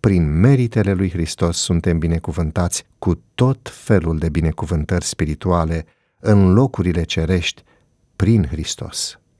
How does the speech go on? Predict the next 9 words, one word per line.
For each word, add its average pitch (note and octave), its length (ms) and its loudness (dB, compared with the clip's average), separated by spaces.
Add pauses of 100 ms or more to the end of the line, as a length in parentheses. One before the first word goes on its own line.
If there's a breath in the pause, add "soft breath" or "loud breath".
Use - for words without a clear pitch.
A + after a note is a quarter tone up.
(340)
Este, E2 360 0
dar, E2 340 -2 (400 soft breath)
privilegiul F#2+ 600 4
nostru D#2+ 440 -2
să - 160 -4
ne F2+ 100 4
apropiem F2+ 580 0
de F#2+ 120 4
Dumnezeu, D#2 720 -2